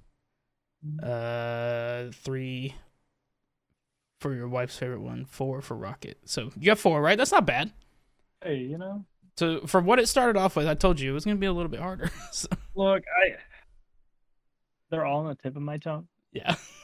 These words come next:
Speaker 1: You know, I, I, I'm very aware of everything, but I don't remember that many.
Speaker 2: That's okay. You at least know that you have seen them yourself, so that's all that matters.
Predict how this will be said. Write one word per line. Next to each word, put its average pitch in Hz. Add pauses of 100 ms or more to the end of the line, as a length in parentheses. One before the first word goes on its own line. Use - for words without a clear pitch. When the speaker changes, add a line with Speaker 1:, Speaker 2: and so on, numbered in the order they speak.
Speaker 1:
You 151
know, 143 (140)
I, 156
I, 156
I'm 151
very 131
aware 123
of 143
everything, 147 (140)
but 147 (720)
I 202
don't 143
remember 110
that 117
many. 131 (320)
Speaker 2:
That's 135
okay. 127
You 139
at 147
least 143
know 120
that 117
you 131
have 127
seen 113
them 117
yourself, -
so -
that's 160
all -
that -
matters. -